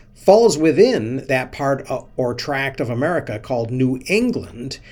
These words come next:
which both in Europe and here is well known by ancient, ancient patent to be granted by the kings of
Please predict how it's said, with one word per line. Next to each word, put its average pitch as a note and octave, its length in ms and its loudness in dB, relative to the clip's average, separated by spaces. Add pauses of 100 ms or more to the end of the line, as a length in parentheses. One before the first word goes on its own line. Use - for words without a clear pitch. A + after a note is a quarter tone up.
(160)
which G#2+ 260 -2
both C#3 300 4
in C3+ 200 -2
Europe E3+ 420 2
and C#3+ 140 -4
here F#3+ 240 4
is A2+ 240 -4
well B2+ 320 -2
known C#3+ 420 0
by G2+ 280 -8
ancient, C#3 500 -4 (140)
ancient D#3+ 440 -2
patent A#2 480 -10 (280)
to C#3 100 -2
be C3+ 140 0
granted C3+ 680 -2
by A#2+ 280 -4
the B2 100 -6
kings C3 360 -4
of C3 120 -2